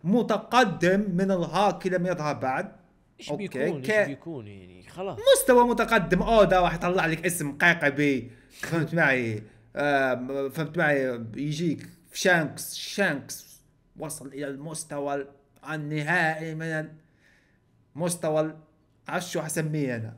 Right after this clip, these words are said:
Speaker 2: أعلى مستوى في استخدام الهاكي.
Speaker 1: فهمت معي؟ ممكن.
Speaker 2: حلو، حلو، حلو. يعني هل ممكن،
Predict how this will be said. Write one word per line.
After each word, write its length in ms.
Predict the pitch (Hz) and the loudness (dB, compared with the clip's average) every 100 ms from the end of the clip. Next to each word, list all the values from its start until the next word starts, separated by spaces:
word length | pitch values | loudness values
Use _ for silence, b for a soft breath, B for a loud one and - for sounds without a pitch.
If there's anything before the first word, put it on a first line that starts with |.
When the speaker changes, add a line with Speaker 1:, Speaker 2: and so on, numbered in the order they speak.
| _ 156 | _ -8
Speaker 2:
أعلى 600 | 156 123 143 143 139 135 | -6 -4 -4 -4 -4 -4
مستوى 640 | 131 - 165 165 147 135 | -8 -10 -6 -2 -2 -2
في 180 | 147 143 | -4 -8
استخدام 580 | - 135 123 147 147 139 | -10 -16 -10 -6 -4 -2
الهاكي. 500 | 139 139 120 - 101 _ _ _ _ _ _ _ _ _ _ _ | -2 -2 -4 -12 -20 _ _ _ _ _ _ _ _ _ _ _
Speaker 1:
فهمت 280 | 170 170 180 | -6 -6 -4
معي؟ 320 | 226 202 - - - | 0 0 -2 -12 -14
ممكن. 560 | 233 370 359 - 131 - - 370 381 339 - | -8 -6 -6 -6 -10 -12 -20 -16 -16 -16 -20
Speaker 2:
حلو، 440 | 151 233 180 180 - - | -14 -12 -10 -10 -12 -18
حلو، 400 | 185 202 143 151 - | -10 -8 -8 -14 -14
حلو. 320 | 175 156 123 - b b - | -12 -10 -10 -14 b b -12
يعني 260 | 131 170 170 b b - | -10 -10 -14 b b -4
هل 260 | 233 285 | -2 -2
ممكن، 440 | 254 262 - 220 | -4 -8 -8 -10